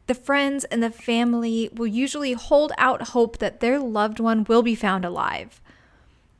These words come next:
As the hours turn into days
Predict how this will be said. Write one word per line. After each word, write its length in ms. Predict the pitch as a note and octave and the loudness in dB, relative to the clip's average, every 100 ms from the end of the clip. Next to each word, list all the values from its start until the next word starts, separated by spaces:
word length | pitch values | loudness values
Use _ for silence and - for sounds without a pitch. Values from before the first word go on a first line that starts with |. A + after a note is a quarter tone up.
| _ _ - | _ _ -4
As 200 | A#3 B3 | -4 -2
the 160 | C4+ - | -6 -2
hours 560 | A#3 A#3+ B3 B3 - - | 0 2 2 0 -2 -8
turn 200 | B3+ A#3+ | 0 2
into 220 | A3+ A3 | 2 0
days 580 | G3 G#3+ G#3+ G#3+ G#3 | -2 -2 0 0 -2